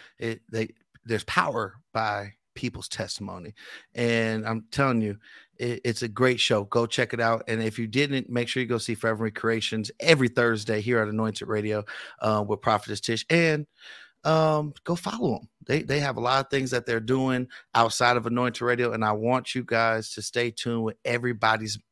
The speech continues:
personal ministries of what they're doing. There's some great things happening. Um, with that, um, we're gonna go ha-, ahead and do a kind of a roll call. We have, um, Doctor Marvinetta Clay,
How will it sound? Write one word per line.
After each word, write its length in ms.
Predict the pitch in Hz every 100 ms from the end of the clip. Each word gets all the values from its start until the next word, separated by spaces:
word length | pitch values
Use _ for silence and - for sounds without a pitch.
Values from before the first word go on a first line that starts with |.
| _
personal 420 | - 127 117 117 110
ministries 560 | 110 104 101 110 104
of 160 | 107 101
what 240 | 110 104
they're 140 | 107 104
doing. 320 | 107 104 98 - - -
There's 120 | 107
some 120 | 117
great 260 | 113 113 107
things 240 | 117 107
happening. 440 | - 104 - 101 104 - - - -
Um, 500 | 143 143 131 123 117 - _ _ _ _ - - -
with 360 | 123 151 - - -
that, 420 | 120 139 165 - 139
um, 360 | 135 123 117
we're 80 | 120
gonna 180 | 131 127
go 180 | 131 127
ha-, 100 | - _
ahead 300 | - 127 131
and 200 | 117 110
do 280 | 117 127 120
a 60 | 113
kind 220 | 139 113
of 140 | 104
a 60 | 98
roll 240 | 110 127
call. 300 | - 120 117
We 140 | 120 120
have, 300 | 120 113 113 - - - - -
um, 500 | 117 110 104 - -
Doctor 280 | - 117 -
Marvinetta 480 | 113 117 110 110 107
Clay, 400 | - 110 110